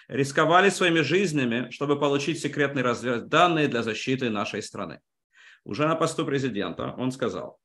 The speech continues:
что двадцать шестого июля восемнадцатого года: "Как глава исполнительной власти и главнокомандующий, я несу уникальную конституционную обязанность защищать секретную информацию нации, в том числе путём контроля доступа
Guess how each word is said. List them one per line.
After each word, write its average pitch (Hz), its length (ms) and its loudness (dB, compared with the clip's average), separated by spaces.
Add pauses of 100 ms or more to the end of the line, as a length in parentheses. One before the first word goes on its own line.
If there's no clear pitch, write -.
(300)
что - 140 -14
двадцать 123 300 -4
шестого 117 260 -2
июля 127 220 0
восемнадцатого 98 640 -8
года: 65 240 -12
"Как 127 200 -4
глава 151 380 2
исполнительной 151 720 0
власти 143 440 -2
и - 20 -4
главнокомандующий, 117 1000 -2
я 113 140 -2
несу 143 260 -2
уникальную 156 580 2
конституционную 156 1000 -2
обязанность 143 560 2
защищать 143 540 -4
секретную 143 480 -2
информацию 127 580 -4
нации, 147 580 -2 (520)
в - 80 -20
том 202 160 6
числе 180 260 2
путём 165 340 2
контроля 156 460 4
доступа 135 720 -2